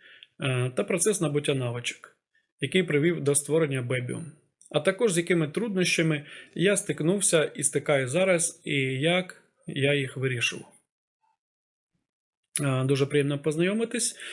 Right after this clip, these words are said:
Мене звати Олександр Паршин, мені сорок чотири роки. Я підприємець, мрійник, е, новатор, мандрівник.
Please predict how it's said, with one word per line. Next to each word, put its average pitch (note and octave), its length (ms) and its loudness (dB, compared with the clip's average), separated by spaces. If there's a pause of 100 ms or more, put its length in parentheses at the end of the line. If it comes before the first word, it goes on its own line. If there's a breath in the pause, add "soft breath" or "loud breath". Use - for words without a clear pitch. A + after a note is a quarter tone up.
(200 loud breath)
Мене C#3+ 220 2
звати C#3 300 2
Олександр D3 600 0 (320 soft breath)
Паршин, F#3 500 0 (360 loud breath)
мені D#3+ 280 2
сорок D#3+ 300 2
чотири C#3 500 0 (140)
роки. - 400 -4 (680 soft breath)
Я B3+ 140 0
підприємець, D#3 880 2 (580 loud breath)
мрійник, D#3 720 2
е, B2 220 -4 (180)
новатор, C3 720 0 (320 soft breath)
мандрівник. C#3+ 720 2